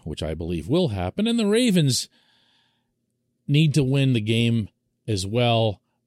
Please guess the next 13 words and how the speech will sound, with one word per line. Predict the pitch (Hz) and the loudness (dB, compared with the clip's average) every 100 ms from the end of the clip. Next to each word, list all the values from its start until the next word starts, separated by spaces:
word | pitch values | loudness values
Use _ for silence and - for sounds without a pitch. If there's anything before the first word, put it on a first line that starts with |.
| _ | _
but | 101 117 - | -4 -2 0
they | 131 | 2
also | 127 131 123 127 | 2 2 0 -2
need, | 107 107 98 | 0 -2 -2
like, | 92 90 | -4 -6
seventy-five | - - 123 127 104 - 110 107 | -6 -2 0 0 0 0 0 0
other | 98 90 | -2 -4
planets | - - 104 95 82 - - - _ _ _ - | -6 -2 0 0 -2 -4 -6 -10 _ _ _ -8
to | 107 90 | -6 -4
align, | 92 90 85 87 82 - - - | -4 -4 -4 -2 -4 -6 -10 -2
including | 131 - 175 262 196 95 - _ _ _ _ _ - | -2 0 0 0 0 -4 -12 _ _ _ _ _ -8
the | 95 | -6
Jaguars | 85 107 98 90 85 78 69 - | -2 0 0 -2 -4 -6 -8 -10